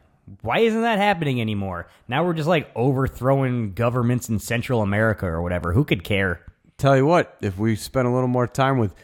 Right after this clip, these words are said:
Speaker 2: brainwashing our own because of walls separating countries,
Speaker 1: Oh, wow.
Speaker 2: kids wouldn't have so much time for the TikTok.
Speaker 1: That's probably true. We gotta get the kids off the TikTok. I've been saying that. I've been
Speaker 2: Yeah.
Speaker 1: saying that for a long time.
Speaker 2: Why don't we have TikTok in the States? Oh, it's on the other side of the wall.
Speaker 1: Mm-hmm.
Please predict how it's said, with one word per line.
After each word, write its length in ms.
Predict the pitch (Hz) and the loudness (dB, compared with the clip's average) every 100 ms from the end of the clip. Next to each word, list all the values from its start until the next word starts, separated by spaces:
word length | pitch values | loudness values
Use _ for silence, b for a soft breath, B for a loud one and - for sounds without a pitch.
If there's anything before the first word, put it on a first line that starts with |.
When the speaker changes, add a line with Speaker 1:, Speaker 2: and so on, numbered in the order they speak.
| b b 82 | b b -6
Speaker 2:
brainwashing 720 | 107 123 135 135 135 - 123 | 0 0 2 2 2 -2 -4
our 240 | 117 113 | -2 0
own 340 | 147 170 139 135 b b | 2 2 0 -4 b b
because 320 | - 101 120 107 | -12 -4 -2 -2
of 120 | 92 | -6
walls 520 | 92 110 139 156 123 | -2 4 4 4 0
separating 580 | - 131 - 120 120 113 | -4 -4 -2 -2 -2 -2
countries, 640 | - 151 180 123 117 120 | 2 2 2 2 2 2
Speaker 1:
Oh, 80 | 110 | -2
wow. 260 | 92 98 85 - _ - _ _ - | -8 -8 -8 -14 _ -20 _ _ -2
Speaker 2:
kids 220 | 117 90 | 0 2
wouldn't 200 | 101 107 | 2 4
have 120 | 107 | 2
so 100 | 92 | 2
much 200 | 113 107 | -2 0
time 160 | - 117 | 0 -2
for 100 | 110 | 0
the 100 | 98 | -4
TikTok. 640 | - 156 - 127 107 117 - - - | 2 0 2 4 4 4 -10 -20 -6
Speaker 1:
That's 200 | 92 - | -6 -2
probably 280 | 98 90 | 0 0
true. 260 | 82 101 95 | -2 0 0
We 120 | 98 | 0
gotta 180 | 120 135 | 0 2
get 120 | 131 | 2
the 60 | 85 | -2
kids 300 | - 107 87 | 0 0 2
off 140 | 90 | 0
the 100 | - | 0
TikTok. 560 | 80 - 87 - 85 85 | -6 -4 -4 0 0 2
I've 100 | 135 | 2
been 120 | 113 | 0
saying 340 | 85 98 87 90 | -2 -2 0 -2
that. 220 | 85 80 | -4 -6
I've 60 | - | -4
been 120 | - | 0
Speaker 2:
Yeah. 60 | 85 | 2
Speaker 1:
saying 200 | 95 104 | 2 0
that 140 | 92 | -2
for 120 | - 85 | -4 -8
a 60 | |
long 240 | 87 90 87 | -6 -8 -8
time. 80 | 120 | 2
Speaker 2:
Why 80 | 156 | 2
don't 140 | 185 | 4
we 100 | 185 | 2
have 200 | 185 165 | 2 0
TikTok 500 | - 214 165 120 - | -4 -2 2 2 2
in 80 | 104 | -2
the 100 | 95 | -2
States? 360 | - 101 92 - | -2 -2 -4 0
Oh, 160 | 113 | 0
it's 140 | 107 131 | 2 0
on 160 | 123 | 0
the 100 | 113 | 0
other 160 | 110 107 | 0 -2
side 260 | - 110 98 | -2 0 0
of 40 | |
the 60 | 87 | -2
wall. 420 | 82 90 87 80 | 0 2 4 2
Speaker 1:
Mm-hmm. 280 | 90 113 | -4 -8